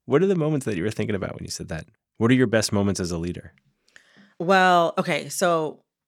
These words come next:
Speaker 2: first of all, I mean, there are quite a few people that I, l-, like, copy <laughs> in my day-to-day life with, uh, like, just, like, hosting and editing and stuff like that, where I'm just sort of like, "Okay, you know, what would <laughs> Sarah Saracen have done? What would Sada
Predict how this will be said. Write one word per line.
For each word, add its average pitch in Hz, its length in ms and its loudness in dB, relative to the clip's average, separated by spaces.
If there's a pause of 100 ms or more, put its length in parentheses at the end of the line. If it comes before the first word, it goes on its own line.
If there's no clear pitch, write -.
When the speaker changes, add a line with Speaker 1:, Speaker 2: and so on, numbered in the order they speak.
(160)
Speaker 2:
first 302 260 4
of 180 80 0
all, 147 360 0 (160)
I 170 100 4
mean, 147 360 -2
there 160 460 0
are 147 260 -2
quite 147 320 -6
a 131 40 -8
few 131 160 -12
people 135 300 -12
that 135 220 -8
I, - 360 -8 (960)
l-, 180 160 -12 (200)
like, 156 360 -2
copy - 380 -8
<laughs> - 460 2
in 294 120 2
my - 180 4
day-to-day - 800 -2 (680)
life 220 340 4
with, 202 280 2
uh, 180 280 2 (120)
like, 170 220 0
just, 170 260 -6 (120)
like, - 320 -6 (220)
hosting 170 420 -2
and 151 100 -4
editing 156 260 -2
and 156 100 -6
stuff 151 160 -8
like 156 140 -8
that, 151 200 -6
where 151 180 -2
I'm - 140 -4
just 147 220 -8
sort 151 140 -4
of 139 120 -10
like, 143 200 -10
"Okay, - 300 -14 (340)
you 220 80 -4
know, 190 120 4
what 220 180 4
would 427 180 2
<laughs> - 80 -10
Sarah 240 220 6
Saracen 175 400 -2
have - 80 -12
done? 107 240 -12
What - 180 -6
would 381 200 -6
Sada 175 460 -2